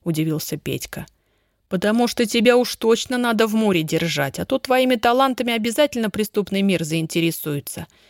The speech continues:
А так под присмотром будешь». «Можно подумать, у вас в море предателей нет», — пожал плечами Петька. «Есть», —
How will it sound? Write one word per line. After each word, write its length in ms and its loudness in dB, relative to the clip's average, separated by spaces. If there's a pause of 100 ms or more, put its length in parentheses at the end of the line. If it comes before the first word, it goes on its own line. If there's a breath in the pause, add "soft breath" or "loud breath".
(220 soft breath)
А 140 -4
так 420 2
под 160 -2
присмотром 720 0
будешь». 480 -2 (880)
«Можно 360 2
подумать, 640 2
у 60 0
вас 180 2
в 80 -10
море 260 2
предателей 640 0
нет», — 380 -6 (240)
пожал 260 -4
плечами 480 -6
Петька. 460 -10 (880)
«Есть», — 720 -2